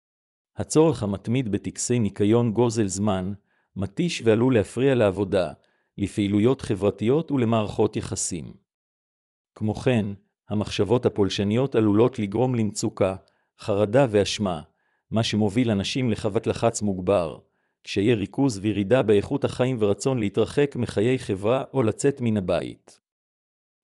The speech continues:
ניהול ניקיון אובססיבי ומחשבות חודרניות. הכרה בקשר בין ניקיון אובססיבי למחשבות פולשניות חיוני מאוד למציאת אסטרטגיות לניהול יעיל של התופעה.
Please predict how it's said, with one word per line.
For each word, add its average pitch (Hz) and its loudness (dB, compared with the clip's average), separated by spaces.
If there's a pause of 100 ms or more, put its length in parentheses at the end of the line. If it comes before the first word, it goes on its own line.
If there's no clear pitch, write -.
(100)
ניהול 117 2
ניקיון 120 2
אובססיבי 101 -2 (100)
ומחשבות 120 -2
חודרניות. 95 -4 (960)
הכרה 110 0
בקשר 107 0
בין 101 0
ניקיון 107 2
אובססיבי 113 -2
למחשבות 104 -2
פולשניות 107 0
חיוני 113 0
מאוד 131 -2
למציאת 110 0
אסטרטגיות 110 0
לניהול 107 0
יעיל 123 0
של 123 0
התופעה. 87 -2